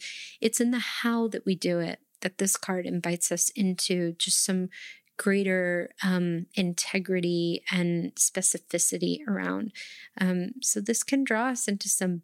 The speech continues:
big spaces. And, and I think pretty traditionally, this card means, like, reverse, like, a breakup. And it just, it kinda couldn't be further <laughs> from the truth. It's actually letting us know, like, there are parts of us that are crying out. They wanna be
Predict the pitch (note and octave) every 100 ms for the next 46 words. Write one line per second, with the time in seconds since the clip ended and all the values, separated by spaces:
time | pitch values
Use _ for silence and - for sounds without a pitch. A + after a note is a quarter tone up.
0 | _ F#3 F3+ F3 F3 - - F3 F#3 -
1 | E3+ E3 E3+ E3+ - - - F#3 F3+ G#3+
2 | A3+ - A3 A#3 - F3 F3+ - G3+ F#3
3 | F3 E3 E3+ - F3+ F3+ F3+ F3+ E3+ E3
4 | D#3+ - F3 E3 E3+ F#3 - E3 D#3 D3+
5 | - D3+ F3 - D3+ - - - F3+ E3+
6 | - - F#3+ - - - A3 G#3 - E3
7 | E3+ F3 - E3+ E3+ E3 - A#3 - A3
8 | - - B3+ B3 - - - - G3+ A3+
9 | G#3+ C4 B3+ G3+ G3+ G3+ G3+ - F#3 G3
10 | F#3+ F3 E3+ - - F#3 A3+ A3+ A#3 G3+
11 | - A3+ B3+ - G3+ G3 - - G3 F#3
12 | F#3 F#3+ F#3 F3+ F3+ F3+ - F#3+ F#3 F#3
13 | G3 G3 F3+ F3